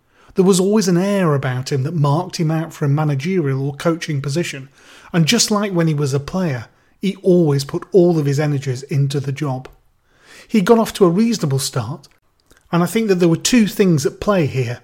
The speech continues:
Firstly, we let ourselves and Bobby down, and we knew that we had to reverse what was a critical situation. And secondly,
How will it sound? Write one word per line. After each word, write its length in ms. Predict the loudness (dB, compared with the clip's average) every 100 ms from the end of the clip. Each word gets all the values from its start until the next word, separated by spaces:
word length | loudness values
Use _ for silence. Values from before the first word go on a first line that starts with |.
| _ _ _ _
Firstly, 500 | 2 6 6 4 0
we 120 | 0
let 240 | 2 2 2
ourselves 540 | 0 0 0 0 -2
and 120 | -4
Bobby 280 | -2 0 0
down, 400 | -2 -4 -6 -6 _ _ -2
and 140 | 0
we 80 | 2
knew 240 | 2 2
that 100 | 0
we 140 | 0 0
had 200 | 0 -2
to 80 | -2
reverse 520 | 0 2 2 0 -4 -12 _
what 180 | 2 2
was 160 | 0
a 40 | -2
critical 460 | 0 -2 -2 -8
situation. 800 | -6 -4 -2 0 0 -2 -6 -12 -14 _ _ _ 0
And 120 | 2
secondly, 680 | 2 0 -2 -4 -2 -4